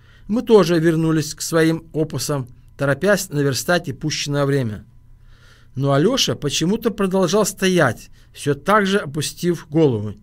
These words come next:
Не заметить это классной было невозможно. «В чём дело, Голубев?» Тон её был недовольным. «Тебе что-то не ясно? Учти, мы теряем драгоценное время». И вновь я с трудом разобрал тихий ответ.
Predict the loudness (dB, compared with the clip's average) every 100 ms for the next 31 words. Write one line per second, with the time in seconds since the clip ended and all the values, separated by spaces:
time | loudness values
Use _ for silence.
0 | -20 -20 -20 -20 -10 -4 0 2 4 2
1 | 0 -10 -8 -6 -4 -2 -2 -2 -4 -4
2 | -2 -2 0 0 0 0 -2 -4 -10 -14
3 | -20 -20 -20 -20 -10 -2 4 4 4 6
4 | 6 6 6 6 6 4 2 -2 -20 -20
5 | -20 -20 -20 -8 -4 -2 0 2 2 2
6 | 0 -2 -6 -18 -6 0 2 6 6 4
7 | 2 -4 -14 -10 2 4 4 4 4 4
8 | 2 4 2 0 -8 -10 -16 -20 -6 -2
9 | -2 0 -2 0 0 2 4 6 4 4
10 | 2 2 4 2 2 2 2 2 4 4
11 | 4 2 -6 -16 -20 -20 -20 -6 -2 0
12 | 2 2 2 0 -2 -2 -2 0 2 2
13 | 0 0 0 0 0 -2 -6 -8 -4 -4
14 | -2 -4